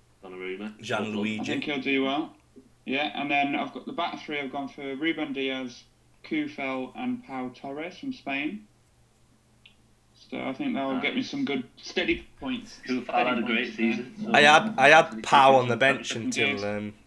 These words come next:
Speaker 2: till about five minutes ago. <laughs>
Speaker 3: <laughs> And then my, see, I've taken a gamble here on my front three, and so my midfield doesn't really excite me too much. But I've gone for Koke,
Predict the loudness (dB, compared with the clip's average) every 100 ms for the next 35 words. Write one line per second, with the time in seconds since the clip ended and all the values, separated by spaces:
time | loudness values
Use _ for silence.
0 | _ _ _ _ -2 0 2 0 0 2
1 | 2 0 -6 -10 -12 -12 -14 _ -18 -14
2 | -14 -16 -20 _ _ _ _ _ -20 _
3 | -8 -6 -8 -14 -18 _ -12 -10 -10 -14
4 | -18 -18 -16 -6 -4 0 -2 -2 -10 -16
5 | -14 -10 -8 -10 -16 _ _ -16 -16 _
6 | _ _ -8 -4 -2 -2 -4 -4 -4 -2
7 | -4 -6 -6 -6 -8 -10 -10 -10 -10 -12
8 | -14 -18 -20 -20 -10 -4 -2 -2 -6 -10
9 | -8 -8 -8 -10 -8 -8 -10 -16 -14 -8
10 | -4 -4 -2 0 0 0 -2 -6 -6 -6
11 | -6 -6 -2 -2 0 0 2 0 0 -2
12 | -6 _ -12 -8 -4 -2 0 -2 0 0
13 | 0 0 -2 -2 -2 -2 -2 -4 -2 -2
14 | 0 -2 -2 -4